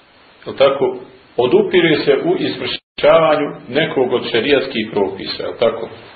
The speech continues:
Koji su jasni,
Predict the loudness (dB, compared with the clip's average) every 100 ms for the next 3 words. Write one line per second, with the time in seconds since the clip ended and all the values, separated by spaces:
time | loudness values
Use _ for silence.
0 | -20 -20 -20 -20 -8 4 4 4 0 -4
1 | -6 -6 -8 -16 -20 -20 -20 -20 -20 -20
2 | -20 -20 -20 -20 -14 -4 4 6 6 2
3 | -4 -2 -2 -4